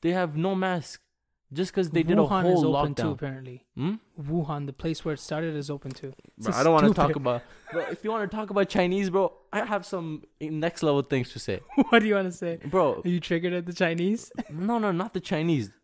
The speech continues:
Speaker 2: Okay.
Speaker 1: Chinese government.
Speaker 2: Okay.
Speaker 1: 'Cause you know all the Uyghur shit, right?
Speaker 2: Wh-,
Speaker 1: All
Speaker 2: all
Speaker 1: the
Speaker 2: the what?
Speaker 1: Uyghur concentration camps.
Speaker 2: O-, o-,
Speaker 1: The
Speaker 2: Uyghur?
Speaker 1: Muslim
Speaker 2: O-
Speaker 1: Chinese people.
Speaker 2: The oligarch, you mean?
Speaker 1: Uyghur, Uyghur.
Speaker 2: I don't know those.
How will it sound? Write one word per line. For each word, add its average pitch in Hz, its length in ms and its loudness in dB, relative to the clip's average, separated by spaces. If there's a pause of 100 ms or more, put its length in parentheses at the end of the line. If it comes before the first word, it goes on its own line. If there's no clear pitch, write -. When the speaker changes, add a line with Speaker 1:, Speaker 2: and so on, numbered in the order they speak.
Speaker 2:
Okay. - 100 -10
Speaker 1:
Chinese 180 320 4
government. 135 640 0 (180)
Speaker 2:
Okay. 156 340 -8 (340)
Speaker 1:
'Cause 160 240 0 (220)
you 175 140 -2
know 214 100 2
all 170 240 0
the 165 120 0
Uyghur 139 360 2
shit, 110 240 -4
right? 151 220 -4 (460)
Speaker 2:
Wh-, 160 100 -12
Speaker 1:
All 165 60 -8
Speaker 2:
all 139 100 0
Speaker 1:
the 147 120 2
Speaker 2:
the - 80 0
what? 151 180 6
Speaker 1:
Uyghur 147 220 2
concentration 139 600 -6
camps. 131 500 -8 (400)
Speaker 2:
O-, 170 240 -4
o-, 151 160 -4 (240)
Speaker 1:
The 165 60 -6
Speaker 2:
Uyghur? 143 320 4
Speaker 1:
Muslim 165 560 4
Speaker 2:
O- - 100 -6
Speaker 1:
Chinese 143 380 2
people. 107 480 -4
Speaker 2:
The 170 120 -8
oligarch, 175 600 -4
you 190 60 -6
mean? 220 220 -8 (120)
Speaker 1:
Uyghur, 120 400 4
Uyghur. 101 420 0 (220)
Speaker 2:
I 143 160 -8
don't 147 140 -8
know 147 120 -10
those. 135 320 -16